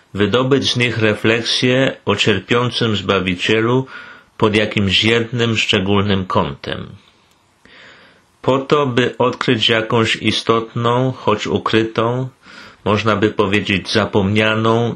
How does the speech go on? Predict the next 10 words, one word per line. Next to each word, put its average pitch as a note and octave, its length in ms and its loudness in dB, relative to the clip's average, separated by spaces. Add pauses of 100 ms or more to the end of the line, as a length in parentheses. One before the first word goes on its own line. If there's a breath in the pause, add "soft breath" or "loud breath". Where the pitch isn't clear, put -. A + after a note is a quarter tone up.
cechę A#2 680 0 (300 loud breath)
osobowości G2+ 1000 0
Jezusa, F#2+ 760 0 (840 loud breath)
która A2+ 360 0
była A2 340 2 (140)
integralnie B2 920 2
związana A2+ 600 2
z - 60 0
Jego G#2+ 260 4
życiem F#2+ 540 -2